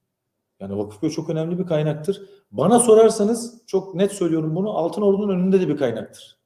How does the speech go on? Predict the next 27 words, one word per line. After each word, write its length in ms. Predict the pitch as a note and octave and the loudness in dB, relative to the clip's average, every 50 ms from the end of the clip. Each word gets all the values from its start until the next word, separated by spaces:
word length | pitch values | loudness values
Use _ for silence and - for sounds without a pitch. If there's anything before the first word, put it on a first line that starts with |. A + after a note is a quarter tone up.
| _ _ _ _ _ _ _ _ _ _ _ _ _ _ _ _ _ _ _ _ _ _ _ _ _ _ _ _ | _ _ _ _ _ _ _ _ _ _ _ _ _ _ _ _ _ _ _ _ _ _ _ _ _ _ _ _
Çünkü 240 | - D#3 D3 - C#3+ | -10 -10 -10 -8 -6
geçmişi 600 | A2 C#3+ D#3 D#3 D#3 - D3+ - - A#3 G3 D#3 | -2 0 0 0 -2 -6 -10 -10 -10 -6 -4 0
daha, 460 | D3 D3 D#3+ E3+ E3 E3 - - - | 2 2 2 2 0 -2 -6 -12 -14
e, 40 | - | -14
uzun 500 | - - - - - - C#3+ B2 B2+ D3+ | -14 -14 -12 -12 -10 -8 -8 -6 -4 -4
yıllara 380 | C#3+ C#3 C3+ C3 C3+ C3+ C#3 C3 | -4 -2 0 0 2 2 2 2
dayanır 360 | C3+ B2+ B2 B2 B2 B2+ A#2+ | 0 0 -2 -4 -8 -8 -10
Bursaspor'un 480 | A#2+ A#2 C#3+ C3+ C3 - - C3 B2+ B2+ | -12 -10 -10 -10 -10 -10 -10 -10 -8 -8
yetiştiriciliğinin. 920 | B2 B2 B2 - - - - A2 A2+ A#2+ A#2 B2+ D3+ G3 A3 - - - _ _ _ _ - | -8 -10 -10 -10 -14 -18 -18 -16 -14 -12 -12 -10 -8 -10 -10 -12 -14 -20 _ _ _ _ -14
Onun 140 | D3 D3+ D#3 | -12 -10 -10
için 220 | D#3 - E3 D3+ | -10 -10 -10 -10
emin 220 | C#3+ D3+ D#3+ D#3+ | -8 -8 -8 -6
olun 340 | D#3 D#3 D#3 D#3+ D#3+ E3 - - | -4 -4 -4 -6 -8 -10 -12 -10
Vakıfköy 420 | C3+ C3+ - - - - D#3 C#3 | -10 -10 -10 -12 -12 -12 -12 -10
konusunda 440 | - D3+ D3 C#3 - - D#3 D#3+ D3+ | -10 -12 -14 -14 -14 -10 -6 -6 -4
hem 240 | C3+ D#3 F3+ F3+ - | -4 -4 -4 -6 -4
çok 280 | - - G3 - C#3 C3 | 2 4 4 4 2 0
ciddi 460 | C#3 C#3 - - - E3 D#3+ D#3 D#3 | -10 -12 -14 -14 -10 -8 -8 -8 -6
çalışmalarımız 680 | - - D3 D3+ D3 D3+ D#3 D#3 E3 E3+ F3+ F#3 E3 E3 | -6 -6 -6 -6 -6 -4 -2 -2 -2 -2 -4 -4 -2 -2
var 200 | G3 F#3+ F#3+ - - - _ _ | -2 -2 -2 -6 -18 -20 _ _
ama 360 | C#3+ D#3+ F#3+ F#3+ D3+ - - | -4 0 0 0 -2 -2 -4
bunları 300 | B2+ D3+ E3 F3+ G#3+ A#3 | -4 -2 0 2 4 4
hayata 300 | B3+ A#3+ A#3 G#3+ G3+ G#3+ | 4 4 4 4 2 2
getirmemiz 500 | G#3 G3 G3 - G3+ G3+ G3+ G#3 A3+ A#3 | 2 0 0 -2 -4 -6 -4 -4 -4 -6
için 180 | G3+ A#3 A#3 A3+ A3 | -8 -10 -12 -8 -6
ilk 240 | A3+ B3 B3 A#3 A3 | -4 -4 -4 -2 -4
önce, 360 | G#3 G3 F#3 B3 B3+ B3+ | -4 -2 -2 -2 -2 -2